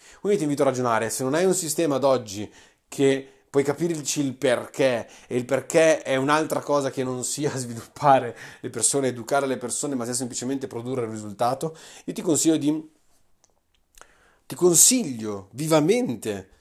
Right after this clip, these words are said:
di cercare di capire come puoi creare veramente valore, perché, ragazzi, poi alla fine della fiera, quello, ciò che resta è solo ciò che produce valore, ok? Ciò che produce crescita, ciò che produce educazione,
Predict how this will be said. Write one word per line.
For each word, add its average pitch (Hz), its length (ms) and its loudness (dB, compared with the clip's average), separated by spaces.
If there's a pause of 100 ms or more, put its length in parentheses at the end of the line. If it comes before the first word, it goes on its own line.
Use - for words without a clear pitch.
(480)
di 127 120 -12
cercare 147 300 0
di 147 100 -4
capire 151 440 -2
come 139 220 -2
puoi 131 140 -4
creare 127 260 2
veramente 113 440 -4
valore, 107 280 -4
perché, 123 200 -4
ragazzi, 151 300 0
poi 151 120 -2
alla 123 80 -2
fine 143 160 -2
della 131 140 0
fiera, 98 460 -2 (500)
quello, 175 340 2
ciò 185 140 0
che 180 160 2
resta 110 640 -2 (480)
è 127 160 -6
solo 220 800 0
ciò 135 140 -4
che 131 120 -4
produce 120 520 -8
valore, 107 720 -2 (840)
ok? 107 480 -12
Ciò 131 120 -8
che 135 80 -14
produce 131 280 -8
crescita, 107 600 -10
ciò - 120 -16
che - 80 -14
produce 127 300 -10
educazione, 120 840 -8